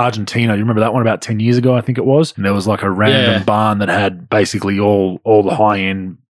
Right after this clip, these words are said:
Speaker 1: Porsche, Ferraris, Lambos, whatever. But I think the flip side of this now is you got people that are pulling the wool over people's eyes with barn finds and getting, getting a,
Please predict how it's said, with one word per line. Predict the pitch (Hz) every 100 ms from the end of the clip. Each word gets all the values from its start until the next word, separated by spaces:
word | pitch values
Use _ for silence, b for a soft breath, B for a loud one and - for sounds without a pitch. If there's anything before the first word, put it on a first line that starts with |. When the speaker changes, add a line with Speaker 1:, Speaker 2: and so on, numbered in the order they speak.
| -
Speaker 1:
Porsche, | 113 101 95 -
Ferraris, | 101 95 95 95 90
Lambos, | 98 95 92 92 90
whatever. | 98 98 95 90 -
But | 95 - -
I | 104
think | - 113 101
the |
flip | - 113 101
side | 113 98
of | 90
this | 107 -
now | 101 92 92
is | 92 90
you |
got | 92 90
people | 104 101 95
that | 87 90
are | 90 -
pulling | 135 113
the | 107
wool | 113
over | 117 104
people's | 107 101 98
eyes | 98 98
with | 92
barn | 87 98 101
finds | 98 90 90
and | 90 90
getting, | 107 101 92 87
getting | 107 101 98
a, | 92 87